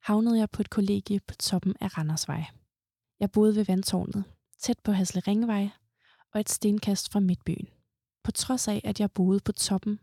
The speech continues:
af en af Aarhus' højeste bakker, følte jeg, at jeg var en del af byen og dens liv. Men så en skønne dag fik jeg at vide,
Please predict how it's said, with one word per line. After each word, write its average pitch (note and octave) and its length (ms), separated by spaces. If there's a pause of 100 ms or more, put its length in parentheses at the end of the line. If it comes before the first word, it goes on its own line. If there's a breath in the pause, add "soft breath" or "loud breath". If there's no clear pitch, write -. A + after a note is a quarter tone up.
(120)
af A3+ 120
en G3+ 200
af G3 140
Aarhus' G#3+ 760
højeste A3+ 460
bakker, F3 380 (840)
følte A#3+ 300
jeg, G3 180 (180)
at G3+ 120
jeg G3 140
var G3+ 60
en F#3+ 100
del F#3+ 280
af F3+ 80
byen F3+ 360 (200)
og G3 120
dens - 220
liv. F3 220 (720)
Men G#3+ 140
så - 140
en A#3+ 100
skønne F#3 320
dag A#3+ 380 (300)
fik - 220
jeg G3 100
at F#3 120
vide, G#3+ 340